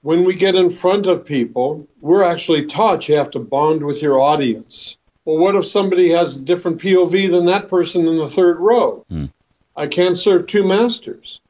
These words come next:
Speaker 1: So what this work is about, Empowerment Through Voice, is about personal sovereignty. That word means supreme excellence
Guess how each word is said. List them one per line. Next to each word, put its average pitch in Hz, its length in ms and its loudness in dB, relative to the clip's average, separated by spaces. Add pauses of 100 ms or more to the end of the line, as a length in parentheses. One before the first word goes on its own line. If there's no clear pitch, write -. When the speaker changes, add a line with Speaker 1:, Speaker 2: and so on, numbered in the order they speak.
(200)
Speaker 1:
So 175 360 2
what 220 360 0
this 226 240 0
work 190 460 -2
is 175 180 -4
about, 151 640 -2 (100)
Empowerment 165 720 0
Through 147 200 -2
Voice, 151 340 2
is 135 160 -4
about 131 380 -2
personal 175 680 -2 (240)
sovereignty. 120 880 -4 (140)
That 151 260 -2
word 156 300 0
means 143 420 0
supreme 180 400 0
excellence 135 760 -4